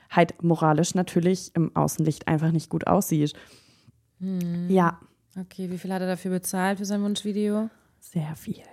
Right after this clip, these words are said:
Speaker 2: Was heißt sehr viel? Hau raus.
Speaker 1: Ja, ich, also es unterschiedlich, aber er hat für die vier, für, es sind nur vier, fünf Minuten geworden,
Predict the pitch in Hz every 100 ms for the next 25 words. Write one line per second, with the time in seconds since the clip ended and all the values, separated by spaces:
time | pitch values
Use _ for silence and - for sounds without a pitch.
0 | - - 151 - 160 - - - - -
1 | - - 131 147 135 123 - - - -
2 | _ - 165 175 - - - - 180 170
3 | 180 185 180 175 - - _ - 180 185
4 | 180 - - 165 156 - 165 160 156 -
5 | 170 - - 175 165 175 160 170 170 -
6 | - - 175 165 156 165 - 160 - 160
7 | 160 170 - 175 165 165 165 160